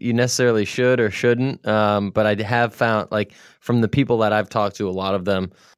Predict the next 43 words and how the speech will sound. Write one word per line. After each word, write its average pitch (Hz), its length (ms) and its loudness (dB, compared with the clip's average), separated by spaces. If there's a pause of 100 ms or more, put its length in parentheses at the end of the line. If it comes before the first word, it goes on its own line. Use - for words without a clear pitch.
(120)
you 107 80 -4
know, 98 60 2
what, 101 160 0
what 104 160 0
keeps - 300 0
coming 98 280 0
up 92 220 -2
is, 90 160 -2
like, 90 180 -4
meditation 95 960 0
or 90 320 0 (360)
some 127 200 2
form 113 300 0
of, 95 200 -2
like, 90 120 -8 (160)
calming 107 580 0
the 98 80 -2
mind 101 480 -2
before 110 340 -4
something 117 360 -6
like 113 180 -2
that. 117 320 0 (960)
And 151 100 4
not 220 160 2
to 202 80 0
jump 143 240 2
around 127 220 0
too 131 120 -2
much, 113 240 0
but 110 120 -2
there's 113 160 0
one 202 100 0
other 180 160 0
thing 120 200 0
that 104 120 2
I 101 40 2
really 107 220 2
wanted 98 280 0
to - 120 -8
touch 95 220 -2
on, 98 180 -2
and 95 160 -4
I, 92 160 -2